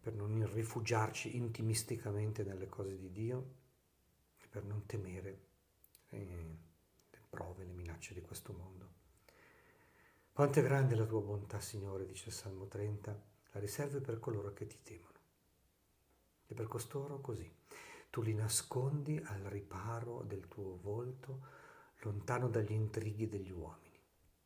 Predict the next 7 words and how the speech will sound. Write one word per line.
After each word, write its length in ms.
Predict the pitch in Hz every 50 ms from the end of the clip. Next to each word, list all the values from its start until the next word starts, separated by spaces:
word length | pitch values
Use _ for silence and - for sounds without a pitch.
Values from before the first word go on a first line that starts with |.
| _ _ -
Li 120 | - 113 110
metti 280 | 113 131 131 135 -
al 60 | 123 -
sicuro 680 | - - - 110 - - 131 127 117 101 92 90 90 - - - - - - - - _ _ _ _ _ _ - -
nella 180 | - 101 -
tua 240 | 110 - - - 104
tenda, 580 | - - - 117 117 127 127 131 131 131 135